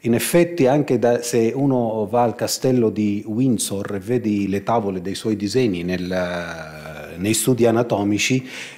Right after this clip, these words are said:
lui aveva già osservato nella sua vita breve, eh, tutte e tre tipi di valvola aortica, sia la tricuspide, sia la bicuspide, ma addirittura anche la quadricuspide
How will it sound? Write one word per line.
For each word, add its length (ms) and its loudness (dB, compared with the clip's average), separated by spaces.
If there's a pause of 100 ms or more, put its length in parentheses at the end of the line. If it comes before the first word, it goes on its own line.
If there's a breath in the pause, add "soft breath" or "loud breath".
lui 240 4
aveva 340 2
già 460 0
osservato 1160 -2
nella 260 -2
sua 240 2
vita 260 -2
breve, 600 -6 (400 loud breath)
eh, 220 -6
tutte 240 -4
e 140 -4
tre 300 2
tipi 260 -6
di 80 -8
valvola 340 -8
aortica, 480 -8
sia 220 0
la 100 2
tricuspide, 640 -4
sia 180 2
la 80 2
bicuspide, 640 0
ma 120 2
addirittura 680 2
anche 280 0
la 140 -2
quadricuspide 840 -4